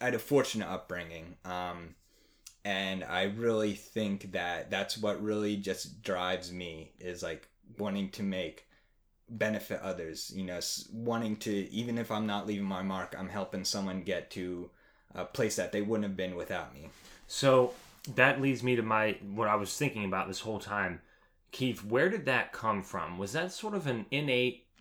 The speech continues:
Speaker 2: drive
Speaker 1: Mm-hmm.
Speaker 2: in you? Is it because you went to the Peace Corps? Did you experience, was that whole experience what really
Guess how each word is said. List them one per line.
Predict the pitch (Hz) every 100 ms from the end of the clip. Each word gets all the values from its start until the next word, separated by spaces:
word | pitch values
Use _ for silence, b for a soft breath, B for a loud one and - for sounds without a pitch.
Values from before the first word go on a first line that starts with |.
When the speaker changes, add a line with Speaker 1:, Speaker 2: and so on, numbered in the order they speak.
| _ 110
Speaker 2:
drive | 95 101 110 113 113
Speaker 1:
Mm-hmm. | 113 131
Speaker 2:
in | 123 139
you? | 139 147 147
Is | 123 113
it | 95
because | 95 - 123 127 143 127
you | 135 127
went | 123 -
to |
the | 110
Peace | 95 - 131 -
Corps? | 139 139
Did | 131 107
you | 107 107 101 92 B B B
experience, | - - - 127 120 120 98 82 113 110
was | 117 113
that | 117 135
whole | 147 131
experience | 120 - 120 123 120
what | 107 95
really | 107 95